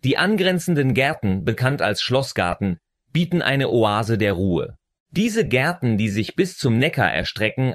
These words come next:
eignen sich perfekt für entspannte Spaziergänge, Morgensport oder einfach nur, um die Natur mitten in der Stadt zu genießen.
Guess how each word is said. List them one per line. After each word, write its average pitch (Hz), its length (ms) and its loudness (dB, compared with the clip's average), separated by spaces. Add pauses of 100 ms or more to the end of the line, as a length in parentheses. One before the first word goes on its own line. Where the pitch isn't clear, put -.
eignen 190 400 0
sich 160 220 -2
perfekt 127 520 0
für 135 220 2
entspannte 139 540 -2
Spaziergänge, 120 1040 0
Morgensport 120 840 2
oder 98 200 2
einfach 147 400 -2
nur, 117 480 4
um 196 180 4
die 170 120 2
Natur 143 440 2
mitten 160 360 2
in 127 160 0
der 131 100 2
Stadt 95 320 -2
zu - 160 -4
genießen. 98 540 -2